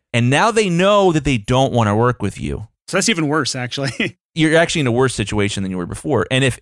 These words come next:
Speaker 1: you are in a situation where someone's like, "Hey, I, I met this guy, um, at this thing. I was thinking about working him, with him. Have you ever heard of him?" "Oh, yeah. I got his business card. I don't know who that guy is.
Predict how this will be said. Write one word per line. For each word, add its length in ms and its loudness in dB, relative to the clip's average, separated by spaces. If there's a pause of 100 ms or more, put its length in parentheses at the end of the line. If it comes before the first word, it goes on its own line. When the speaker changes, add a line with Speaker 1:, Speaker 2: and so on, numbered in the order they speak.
(160)
Speaker 1:
you 200 -2
are 140 4
in 60 2
a 60 0
situation 500 -2
where 100 0
someone's 300 0
like, 160 -2
"Hey, 220 4
I, 160 4 (100)
I 80 2
met 180 2
this 200 2
guy, 540 2 (480)
um, 360 2
at 180 0
this 160 0
thing. 420 0
I 120 0 (100)
was 140 -4
thinking 180 0
about 200 4
working 240 4
him, 180 -2 (100)
with 220 0
him. 80 0
Have 180 2
you 160 6
ever 120 4
heard 220 6
of 220 4
him?" 60 -6 (480)
"Oh, 300 6
yeah. 480 2 (480)
I 80 -4
got 160 4
his 100 0
business 380 0
card. 240 2 (120)
I 140 2
don't 140 2
know 100 2
who 140 4
that 180 2
guy 200 0
is. 260 -2